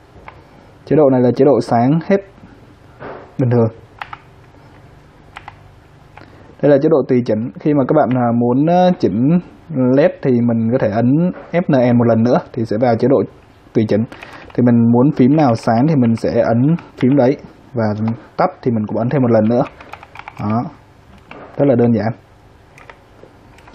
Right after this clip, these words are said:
Mình có thể tùy chỉnh chẳng hạn như các cái nút mà chuyên dùng để đánh game. Đó, như thế này. Một, hai, ba, bốn.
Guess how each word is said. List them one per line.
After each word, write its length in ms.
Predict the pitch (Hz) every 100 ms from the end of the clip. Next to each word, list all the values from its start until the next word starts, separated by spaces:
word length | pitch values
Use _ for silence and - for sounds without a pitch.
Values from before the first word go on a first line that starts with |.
| - -
Mình 100 | 120
có 60 | 143
thể 140 | 113
tùy 240 | 113 110 110
chỉnh 220 | 101 123
chẳng 100 | 123
hạn 180 | 120 117
như 80 | 123
các 120 | 143 143
cái 80 |
nút 300 | 147 175 -
mà 100 | 127 110 104
chuyên 200 | - 135 131 - -
dùng 160 | 117 104
để 80 |
đánh 220 | 104 113 135
game. 220 | 135 123 - - - - - - -
Đó, 400 | 131 101 110 120
như 60 | 123
thế 80 | 123
này. 180 | 123 - - - - - - - - 123
Một, 80 | 113
hai, 100 | 110
ba, 100 | 113
bốn. 140 | 117